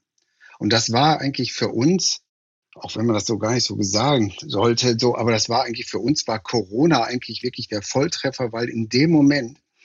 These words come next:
haben alle Leute verstanden, was jetzt eigentlich globale Kollaboration heißt.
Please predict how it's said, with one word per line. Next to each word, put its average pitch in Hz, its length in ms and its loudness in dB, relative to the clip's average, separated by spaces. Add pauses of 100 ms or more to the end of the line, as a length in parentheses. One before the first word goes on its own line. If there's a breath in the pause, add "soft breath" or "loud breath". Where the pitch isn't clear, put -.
(100 soft breath)
haben 120 280 -4
alle 151 200 6
Leute 135 340 0
verstanden, 131 800 -2 (260)
was 117 180 0
jetzt 127 220 -4
eigentlich 127 320 -2
globale 123 420 2
Kollaboration 117 880 0
heißt. - 360 -8